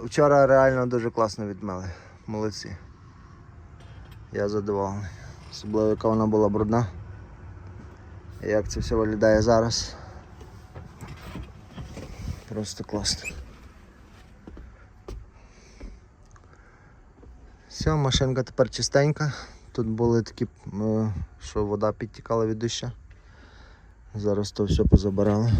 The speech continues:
в машині пахне гарно. Тут ще полишались деякі мої речі. Але то вже таке.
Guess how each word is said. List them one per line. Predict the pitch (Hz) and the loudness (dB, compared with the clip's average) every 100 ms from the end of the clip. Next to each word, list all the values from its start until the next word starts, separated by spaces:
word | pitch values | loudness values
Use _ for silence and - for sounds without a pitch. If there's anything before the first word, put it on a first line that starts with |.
| - | 2
в | |
машині | 101 - 101 101 | 2 0 0 -2
пахне | - 107 - 110 | 0 -2 0 -2
гарно. | 107 107 110 - - - - _ - - - - - - - - - | -2 -4 -8 -10 -18 -20 -20 _ -20 -20 -20 -20 -20 -20 -20 -20 -4
Тут | - | -4
ще | - - | -4 -8
полишались | - 101 - 101 101 | -4 -2 -2 0 8
деякі | 98 107 - 107 | 8 6 -4 -2
мої | 113 110 | -2 0
речі. | 117 - - - - - - _ _ _ _ _ _ _ _ _ _ _ - _ - | 0 0 8 10 10 6 -2 _ _ _ _ _ _ _ _ _ _ _ -20 _ -18
Але | 92 92 | -16 -8
то | - | 4
вже | - - | 4 4
таке. | - - | -14 -14